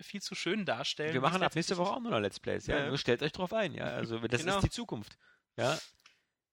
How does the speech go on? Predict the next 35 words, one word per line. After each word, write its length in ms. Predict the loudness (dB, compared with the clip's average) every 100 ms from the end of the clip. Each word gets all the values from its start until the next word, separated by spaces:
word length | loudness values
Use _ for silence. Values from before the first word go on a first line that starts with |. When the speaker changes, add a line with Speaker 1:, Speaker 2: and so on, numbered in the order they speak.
| _
Speaker 2:
Hier, 160 | 2 4
Speaker 3:
Scheiß 220 | 4 6
Speaker 2:
mit 80 | 4
Speaker 3:
auf 100 | 2
die 100 | 4
Speaker 2:
weil 120 | 8 8
Speaker 3:
Seite, 140 | 8
guckt 220 | 2 4
euch 100 | 4
die 100 | 4
Let's 240 | 8 8 6
Plays 320 | -2 -2 0
an. 140 | -2 4
Speaker 2:
Ja, 160 | 6
eben. 220 | 6 4 4
Speaker 3:
<laughs> 140 | 0 -2 -8 -12 -10
Speaker 2:
Äh, 160 | -6 -4 2
braucht 180 | 4
ihr 40 | 4
halt 120 | 4
den 120 | 4
scheiß 220 | 4 2
Podcast 440 | 6 6 8 4 4
nicht 160 | 6
anhören, 480 | 8 8 8 8 8
ja? 300 | 8 8 8
Könnt 180 | 6 4
ihr 60 | 4
euch 120 | 4
ansehen, 380 | 2 2 0 0
wie 140 | 2
wir 160 | 2 2
das 160 | 0
Ganze 240 | -2 -4 -6
spielen. 340 | -4 -4 -6